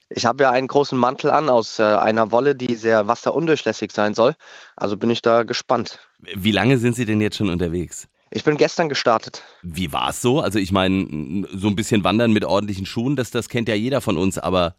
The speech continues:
Speaker 2: aber solche, solche Ledersandalen?
Speaker 1: <laughs> Ja, also es ist natürlich Gewöhnungssache. Ich hab die auch schon eingelaufen, weil als die neu waren, da war das Leder so hart, da hat das die ganzen Füße wund gerieben.
Speaker 2: Ja.
Speaker 1: Nichtsdestotrotz, also man spürt natürlich jeden einzelnen Stein, auf den man tritt.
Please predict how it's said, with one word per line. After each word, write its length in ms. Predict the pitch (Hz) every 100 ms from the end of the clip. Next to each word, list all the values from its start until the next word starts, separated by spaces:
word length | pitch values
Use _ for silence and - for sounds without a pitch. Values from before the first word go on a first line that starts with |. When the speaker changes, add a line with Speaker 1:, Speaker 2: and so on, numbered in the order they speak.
| -
Speaker 2:
aber 180 | 87 90
solche, 460 | 90 85 92 82 -
solche 260 | 76 73
Ledersandalen? 1000 | 69 71 80 98 95 90 90 95 104 117 _ -
Speaker 1:
<laughs> 300 | 165 - 180 - - - 208
Ja, 200 | - 120
also 240 | 123 135 139
es 220 | 135 -
ist 120 | 143
natürlich 420 | 156 - 139 123
Gewöhnungssache. 800 | - 110 117 139 143 - 143 165 170 - -
Ich 80 | -
hab 140 | 123
die 120 | 127
auch 120 | 123 123
schon 160 | 123
eingelaufen, 600 | 95 131 139 135 - 127
weil 140 | 113 110
als 200 | 104 -
die 120 | 107
neu 240 | 113 131
waren, 220 | 127 127
da 100 | 117
war 160 | 110 117
das 220 | 113 -
Leder 260 | 120 120 107
so 240 | 127 135
hart, 320 | 113 127 - - - - _
da 260 | 107 101 104
hat 120 | -
das 240 | 120 -
die 120 | - 110
ganzen 460 | 123 123 127 120
Füße 400 | - - 175 107
wund 180 | 107 104
gerieben. 360 | 110 104 110 - _
Speaker 2:
Ja. 340 | 92 80 78 92 _ -
Speaker 1:
Nichtsdestotrotz, 800 | 113 131 - 139 - - 131 -
also 200 | 123 117
man 100 | 120
spürt 320 | - - 156
natürlich 360 | 143 - 117 107
jeden 220 | 117 131
einzelnen 380 | 101 113 - 113
Stein, 320 | - 101 107
auf 120 | 123
den 120 | 135
man 160 | 135 127
tritt. 260 | - 160